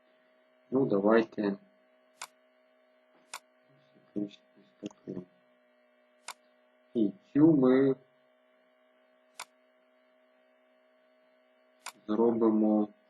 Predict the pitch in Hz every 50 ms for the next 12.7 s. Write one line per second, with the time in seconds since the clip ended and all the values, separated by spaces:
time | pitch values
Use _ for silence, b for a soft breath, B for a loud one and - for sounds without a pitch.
0 | _ - 131 139 127 110 101 101 - 110 113 110 107 107 104 98 101 98 95 -
1 | - _ - - _ - 104 101 101 101 98 98 95 95 95 92 92 92 - _
2 | _ _ _ _ _ _ _ _ _ _ _ _ _ _ _ _ _ _ _ _
3 | _ _ _ _ _ _ _ _ _ _ _ _ _ _ _ _ _ _ _ _
4 | _ _ - 110 104 98 95 95 95 95 95 95 95 - - - 185 180 180 175
5 | 170 160 165 - 160 151 147 143 139 143 139 - - 139 135 135 127 - - -
6 | - - _ _ _ _ _ _ 117 117 113 117 113 113 110 - - - 120 117
7 | 117 113 113 110 101 101 - _ _ _ _ _ _ _ _ _ _ _ _ _
8 | 117 110 107 113 107 107 104 - - 107 107 104 - - - 110 107 104 104 101
9 | 98 98 - - - _ _ _ _ _ _ _ _ _ _ _ _ _ _ -
10 | - _ _ _ _ _ _ _ _ _ _ _ _ _ _ - 147 135 113 107
11 | 107 117 127 113 107 104 98 95 92 92 92 92 90 90 - - _ _ 95 90
12 | 92 - - 95 92 - 131 143 135 123 123 123 -